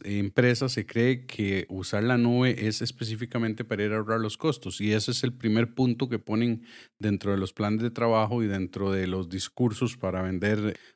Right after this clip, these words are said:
una migración a la nube o vender el, el empezar a utilizar la nube en ciertas empresas. Entonces ponen como primer punto el beneficio de los costos,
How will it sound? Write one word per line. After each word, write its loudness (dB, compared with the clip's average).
una 2
migración 2
a 0
la 0
nube 4
o 0
vender -2
el, -2
el -6
empezar -4
a 0
utilizar -2
la 2
nube 4
en 0
ciertas -2
empresas. 2
Entonces 0
ponen 4
como 2
primer 2
punto 4
el 4
beneficio 2
de 4
los 0
costos, -2